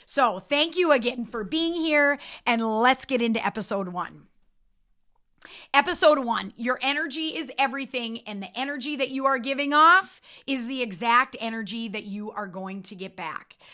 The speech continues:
So some of you might hear that and be like, "Oh my gosh, <laughs> Sarah, what,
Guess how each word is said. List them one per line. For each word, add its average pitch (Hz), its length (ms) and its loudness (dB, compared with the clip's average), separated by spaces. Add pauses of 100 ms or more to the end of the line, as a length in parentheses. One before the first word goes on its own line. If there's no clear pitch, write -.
(140)
So 269 140 0
some 330 240 2
of 320 100 -4
you 330 140 0
might 311 200 2
hear 311 200 -2
that 277 200 2
and 247 100 -8
be 254 120 -8
like, 226 280 -6
"Oh 233 100 -4
my 220 160 -6
gosh, 190 280 -8
<laughs> - 180 -8
Sarah, 233 260 -2
what, 220 280 0